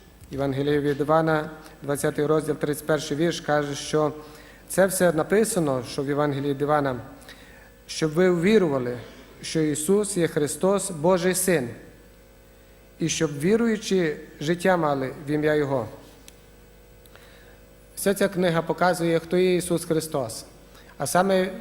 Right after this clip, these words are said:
Він є Сином Божим, рівним Отцеві, Богом.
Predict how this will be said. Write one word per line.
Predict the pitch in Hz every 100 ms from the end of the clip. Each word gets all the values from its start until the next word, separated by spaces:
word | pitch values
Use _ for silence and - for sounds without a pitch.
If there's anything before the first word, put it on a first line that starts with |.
| 160
Він | 156
є | 156 156 160 151 143 151 - -
Сином | - 180 185 175
Божим, | 160 165 127 120 117 - -
рівним | 139 185 190 180 175 170 - - - - - - - -
Отцеві, | 165 - 165 139 120 - - -
Богом. | 156 180 151 113